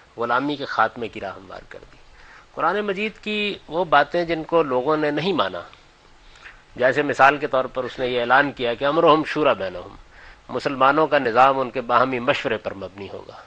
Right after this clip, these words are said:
اس کو مسلمانوں نے کچھ دیر کے لیے مانا لیکن جلد واپس کر دیا۔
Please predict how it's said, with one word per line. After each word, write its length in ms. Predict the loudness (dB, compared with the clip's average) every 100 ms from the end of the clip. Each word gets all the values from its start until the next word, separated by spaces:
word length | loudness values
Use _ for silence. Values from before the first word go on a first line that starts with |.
| -20 _ -20 -20 _
اس 160 | -12 -6
کو 120 | -6
مسلمانوں 520 | -2 -2 2 2 2
نے 80 | -2
کچھ 180 | -2 -6
دیر 180 | -2 -2
کے 140 | -2
لیے 140 | -6 -6
مانا 340 | -6 -8 -8 -12 -20 -14
لیکن 300 | -8 -8 -8
جلد 300 | -2 -2 0
واپس 300 | -4 -8 -14
کر 100 | -16 -16 -18
دیا۔ 220 | -20